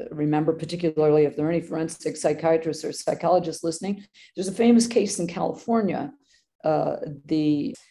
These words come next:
Tarasov case, in which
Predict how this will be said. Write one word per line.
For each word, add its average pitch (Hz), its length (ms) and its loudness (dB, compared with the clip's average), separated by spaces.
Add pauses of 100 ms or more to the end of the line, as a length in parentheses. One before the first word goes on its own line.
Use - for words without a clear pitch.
(140)
Tarasov 143 640 2
case, - 480 -10 (400)
in 185 160 -2
which 180 380 0